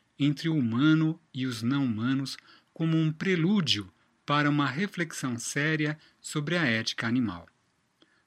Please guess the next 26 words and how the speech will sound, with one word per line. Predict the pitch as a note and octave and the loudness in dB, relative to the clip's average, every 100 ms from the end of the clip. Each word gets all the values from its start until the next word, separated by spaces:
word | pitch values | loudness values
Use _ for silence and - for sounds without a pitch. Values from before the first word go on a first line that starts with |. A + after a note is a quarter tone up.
| - | -6
Concordo | E3+ E3 F3+ F#3+ F3+ | -4 -2 2 2 2
com | F3 E3 | -2 -2
Steiner, | D#3 - A2 A2+ A2+ G#2 E2 D#2+ _ | 0 -2 -2 -2 -2 -4 -8 -16 _
porque | - D3+ - D#3+ E3 - | -4 -4 2 4 4 2
eu | F#3 G3 | 0 2
acho | C3 D#3+ D3 - | 2 4 2 0
que | A#2+ - | -6 -4
a | D3 | -2
maioria | E3+ F3 D3 A#2+ | -2 0 2 0
de | G2 | -2
nós | F#2+ B2 C3 G2+ - - _ _ - | -4 -2 -2 -4 -10 -20 _ _ -2
tem | D#3 | 0
uma | E3 D#3+ | 2 0
predisposição | D#3 F#3+ G#3+ F3 - D3 A2+ - - D3+ - | -2 -4 -4 -6 -6 -6 -4 -4 0 -2 -2
à | D#3+ | -6
percepção | D#3 F#3 E3+ F3 - - G3 G#3 | -6 -6 -6 -6 -8 -6 -4 -4
de | E3+ | -4
parentesco | - D3+ G#2+ - C3+ D#3 - | -2 -2 -2 -4 -6 -6 -10
com | - | -4
os | D3 C#3 | -4 -2
animais. | C#3 C#3+ G#2 E2+ - - _ _ _ _ _ _ _ _ _ | -2 0 -2 -4 -16 -20 _ _ _ _ _ _ _ _ _
Ela | - F#3 G3+ | -4 -2 -2
precisa | - D#3 - E3+ | -2 -4 -4 -4
apenas | D#3 - F3+ E3+ | -2 -2 -2 -2
ser | E3 D3 | -2 -4
despertada. | C3 F3 - F3 E3 B2 A#2+ G#2 F#2 | -4 -8 -6 -8 -6 0 2 0 -6